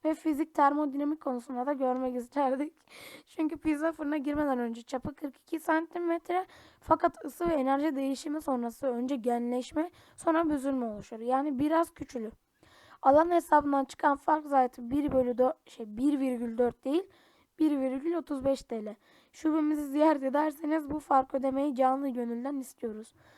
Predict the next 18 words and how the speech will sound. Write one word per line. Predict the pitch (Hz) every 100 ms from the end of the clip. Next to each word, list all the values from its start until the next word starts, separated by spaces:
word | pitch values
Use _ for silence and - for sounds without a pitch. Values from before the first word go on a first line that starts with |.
| _ -
Şirket | - 277 359 349
kurucuları | - 277 247 262 254 285
mühendis | 311 269 269 277 294 -
kökenli | 262 - 233 226 277 349 - _ _ -
ama | 294 311
bu | 311
kadar | - 302 285 269
detaylı | 277 294 269
hesap | 262 - 285 302
yapamadığımız | 285 302 254 240 233 240
için | - 311
üzgünüz. | 254 233 233 294 - -
İyi | 233 226
günler. | 233 233 226 - _ _ _ _ _ _ _
Abi, | 240 269 339 277 - _ _ _ _ _ _ _ 254
eee, | 247 247 247
şey, | - 320 247 220 _ _ _ _ _ _ _
hemen | 311 330 320